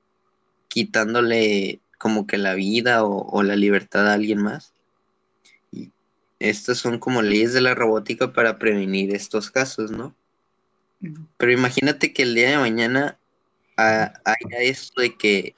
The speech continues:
Speaker 1: una, una computadora, o bueno, una inteligencia artificial con el poder de la un-, computadora cuántica, que es muy rápida,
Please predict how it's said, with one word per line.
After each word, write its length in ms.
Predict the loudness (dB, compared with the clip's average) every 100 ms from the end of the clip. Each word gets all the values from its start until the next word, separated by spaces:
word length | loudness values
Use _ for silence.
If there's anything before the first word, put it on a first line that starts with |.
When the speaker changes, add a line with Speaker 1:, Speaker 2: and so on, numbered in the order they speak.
| _
Speaker 1:
una, 640 | -4 0 2 2 0 -8 -10
una 280 | -6 -2 -2
computadora, 800 | -4 -6 -4 0 2 2 0 -6 _ _ _ _ _ _ _ _ _ _ _
o 140 | -2
bueno, 200 | 0 0 -2
una 200 | -2 -4
inteligencia 640 | -4 -4 -4 -6 -6 -6
artificial 540 | -4 -8 -6 -4 -6
con 460 | -2 0 0 -2 -6 -4
el 200 | -2 -2
poder 300 | 2 4 4
de 100 | 4
la 140 | 4
un-, 180 | 2 -2
computadora 640 | -2 -2 -2 0 2 2 0
cuántica, 460 | -2 -2 -4 -6 -2
que 120 | -4
es 140 | -2
muy 380 | -2 0 2 2
rápida, 480 | 0 -4 -4 -8